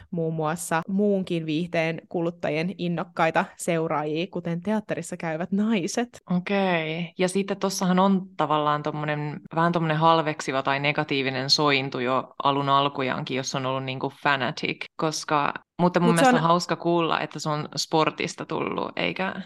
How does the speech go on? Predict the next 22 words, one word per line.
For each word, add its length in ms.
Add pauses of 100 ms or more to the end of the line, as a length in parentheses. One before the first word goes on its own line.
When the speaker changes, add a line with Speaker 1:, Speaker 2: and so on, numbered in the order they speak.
(120)
Speaker 1:
Joo, 180
että 160
se 60
on 80
nimenomaan 520
ollut 340
siis 400 (160)
alun 320
perin, 360 (120)
ää, 320 (120)
urheiluun 500
liittyvä. 420 (200)
Speaker 2:
Ja 120
toi 540
fanittaminen 580
muutenkin, 640
mun 140
mielestä 220
se 60
on 60
pelkästään 640 (240)
mulle, 480